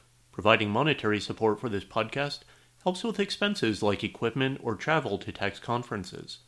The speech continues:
Supporting this podcast through Patreon comes with rewards, so check out our Patreon page. Please rate or review this podcast because positive reviews help get more people to know this podcast exists.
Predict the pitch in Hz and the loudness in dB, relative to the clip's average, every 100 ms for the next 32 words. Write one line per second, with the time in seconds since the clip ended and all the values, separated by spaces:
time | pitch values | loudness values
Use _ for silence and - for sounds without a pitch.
0 | - _ _ _ _ - 127 170 160 113 | -20 _ _ _ _ -6 2 4 4 4
1 | - 113 104 117 127 - 113 - 139 156 | 4 2 2 0 -2 -2 -6 -2 -4 0
2 | 110 101 117 - _ _ - 185 196 202 | 0 0 -4 -12 _ _ -2 0 0 0
3 | 196 180 185 139 131 - 127 110 - 160 | 2 2 4 4 4 0 -2 0 0 4
4 | 143 117 101 107 104 - 98 98 107 127 | 4 4 0 -2 -4 -2 -4 -4 -6 -6
5 | 104 - - - - - - - 123 113 | -8 -12 -18 -20 -20 -20 -20 -2 -2 4
6 | 107 101 104 95 113 139 120 - 104 98 | 4 6 6 6 4 4 2 2 2 0
7 | - 104 131 - 110 98 - 156 160 135 | 0 -2 -2 -4 -4 -6 -4 -4 -2 -2
8 | 104 104 98 107 110 147 - - - - | 0 2 0 2 2 0 -6 -8 -20 -4
9 | 135 127 147 135 165 185 190 185 - 123 | -4 2 0 2 0 2 0 0 -2 4
10 | 107 117 117 107 101 - 101 104 117 101 | 4 2 -2 0 0 2 0 0 -6 -4
11 | 151 104 - | -6 -6 -10